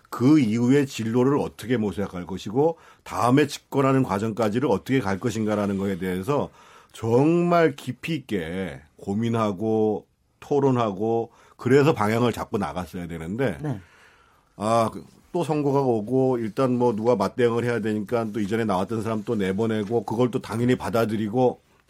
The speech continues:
Speaker 1: 이 과정들을 한 거예요. 그러니까 지금 우리 박 대표 얘기한 것처럼,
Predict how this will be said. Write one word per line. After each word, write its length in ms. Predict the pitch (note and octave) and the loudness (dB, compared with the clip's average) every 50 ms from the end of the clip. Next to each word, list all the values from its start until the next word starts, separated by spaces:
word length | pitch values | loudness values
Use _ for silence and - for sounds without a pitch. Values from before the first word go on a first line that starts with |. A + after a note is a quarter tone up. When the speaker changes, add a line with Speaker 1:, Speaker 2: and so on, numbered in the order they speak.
| - D3+ | -4 0
Speaker 1:
이 40 | |
과정들을 580 | D3+ F3+ F3+ F3 F3+ F#3 F#3 F3 F#3 F#3 F#3 D#3 | 2 4 4 4 4 4 4 4 4 4 2 2
한 120 | E3 E3 | 0 0
거예요. 540 | D#3 D#3 C3 G#2 E2 D#2 E2+ G#2 C3 A#2 E2 - _ _ _ _ - _ _ _ | 0 2 2 2 0 -2 -6 -8 -8 -10 -10 -14 _ _ _ _ -20 _ _ _
그러니까 600 | - D#3+ F#3 F#3 F#3+ F3+ - G3+ G3+ G3+ F3 C#3 - _ - | 2 4 4 4 4 4 4 4 6 6 4 2 -2 _ -8
지금 220 | - D#3 D3+ F3 | -4 0 2 4
우리 100 | E3 D#3+ | 4 4
박 160 | B2+ B2+ - | 4 2 2
대표 240 | - D3+ C#3 C#3+ D3+ | 0 0 2 4 4
얘기한 300 | C#3 B2 B2 B2+ B2 A2+ | 4 4 4 4 2 2
것처럼, 500 | A2 G2+ - - G#2+ A#2+ D3+ C#3 G2 D2 | 0 -2 -2 -2 0 0 0 0 -2 -4